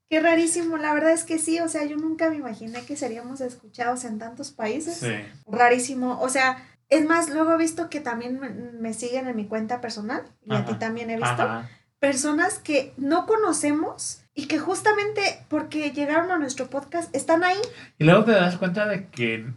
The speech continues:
Speaker 2: a la página del podcast a veces lo siguen como, o sea, no, no sé si decir influencers, pero personas que son seguidos por muchas personas.
Speaker 1: Ajá, ¿y yo qué?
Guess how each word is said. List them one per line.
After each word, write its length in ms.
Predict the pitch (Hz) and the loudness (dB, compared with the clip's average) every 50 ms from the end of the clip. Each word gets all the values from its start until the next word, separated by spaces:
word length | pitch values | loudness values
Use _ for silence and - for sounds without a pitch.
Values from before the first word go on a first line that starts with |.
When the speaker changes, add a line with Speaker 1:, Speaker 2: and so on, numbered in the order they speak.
| - | -8
Speaker 2:
a 120 | 120 117 110 | -6 -4 -2
la 460 | 120 123 127 127 120 117 117 117 120 | -2 -2 -4 -4 -8 -6 -6 -6 -4
página 300 | 123 143 160 180 190 190 | -2 -4 -4 -4 -2 -2
del 120 | 165 123 - | -2 -2 -2
podcast 420 | 127 127 127 127 - 160 156 151 | -4 -6 -8 -6 -4 -4 -2 -2
a 40 | 156 | -2
veces 280 | 127 120 123 - 170 165 | -4 -4 -6 -6 -8 -8
lo 120 | 156 135 | -8 -8
siguen 320 | 131 135 131 131 135 147 | -6 -6 -4 -4 -6 -6
como, 380 | - - 135 127 110 107 - - _ _ - | -6 -6 -6 -6 -6 -8 -10 -16 _ _ -2
o 100 | 127 127 | 0 0
sea, 140 | 127 127 123 | 2 2 2
no, 200 | 127 139 143 - - - | 2 0 -2 -4 -8 -6
no 140 | 139 131 | -6 -4
sé 120 | 131 - 147 | -4 -4 -6
si 120 | - 151 | -4 -2
decir 260 | 135 120 110 113 110 | -2 -2 -2 -2 -4
influencers, 540 | 117 120 117 - 123 113 117 120 120 180 185 | -4 -4 -4 -2 -2 -2 -2 -4 -4 -6 -6
pero 280 | 190 - 139 127 120 - - - - _ _ _ | -6 -4 -2 -2 -2 -4 -6 -14 -20 _ _ _
personas 400 | 113 110 113 123 127 139 160 - | -8 -6 -4 -2 0 0 -2 -2
que 80 | - 143 | -4 -6
son 200 | 120 123 120 117 | -4 -4 -4 -4
seguidos 400 | 120 135 131 131 127 135 135 - | -2 -2 -2 0 -2 -2 -4 -4
por 140 | - 127 113 | -6 -6 -6
muchas 260 | 113 117 120 139 135 | -6 -8 -8 -8 -8
personas. 400 | - 135 131 - 151 170 - - - | -8 -10 -12 -10 -10 -10 -10 -4 -2
Speaker 1:
Ajá, 340 | 277 285 254 277 269 277 285 294 | -2 0 0 0 0 -2 -2 -6
¿y 80 | - 226 | -8 -4
yo 260 | 220 214 220 202 - | -4 -2 -4 -4 -2
qué? 200 | - 359 508 - | -2 -2 -2 -2